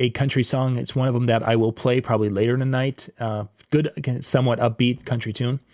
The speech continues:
Just the Way You Are from Bruno Mars is, I think, used as a specialty dance. That's why it's on the list. Uh, it's not really, it's, it's not super slow, but it's not super fast either. Uh, doesn't, it's not a,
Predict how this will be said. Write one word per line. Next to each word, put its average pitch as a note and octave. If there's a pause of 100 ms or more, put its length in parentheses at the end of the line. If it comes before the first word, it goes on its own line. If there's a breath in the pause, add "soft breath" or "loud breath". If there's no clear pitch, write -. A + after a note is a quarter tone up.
(520 loud breath)
Just G3
the F#3
Way E3+
You E3+
Are D#3
from D3+
Bruno D3+
Mars C3
is, B2+
I A#2
think, A2+
used B2
as A2+
a G#2+
specialty A#2+
dance. C3
That's A2
why A#2+
it's A#2
on B2
the A#2+
list. B2+
Uh, A2+
it's A2
not A#2+ (100)
really, B2
it's, - (140)
it's C3
not C3+
super D3
slow, D#3+ (840)
but B2
it's A2+
not B2
super A2+
fast G#2
either. A2+ (500 loud breath)
Uh, G2+
doesn't, A#2
it's A#2
not A2+
a, G#2